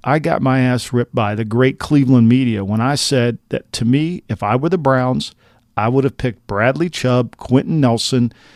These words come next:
Roquan Smith. I would have done one and four. I would have picked Nelson and Chubb is who I really wanted to pick, an offensive and defensive lineman. And then I would have traded back into the first to get Lamar. I said that after the draft,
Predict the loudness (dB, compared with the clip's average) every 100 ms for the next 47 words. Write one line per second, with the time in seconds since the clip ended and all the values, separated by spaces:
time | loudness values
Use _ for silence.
0 | _ _ 0 2 2 0 0 0 -2 0
1 | 2 0 -6 _ _ _ _ 0 4 4
2 | 4 4 6 4 4 0 2 4 4 4
3 | 2 2 0 -2 2 4 4 2 2 0
4 | 2 0 0 -2 0 2 4 6 4 2
5 | 0 -4 -6 -6 -6 -8 0 2 2 -4
6 | -2 0 0 -4 -6 -6 -6 -10 _ -20
7 | -20 -12 0 4 4 4 4 4 0 0
8 | 2 4 4 2 2 2 0 0 2 0
9 | 0 -4 -4 -2 -4 -6 -12 -20 _ -2
10 | 0 2 2 2 4 4 2 2 -4 -2
11 | -4 -8 -16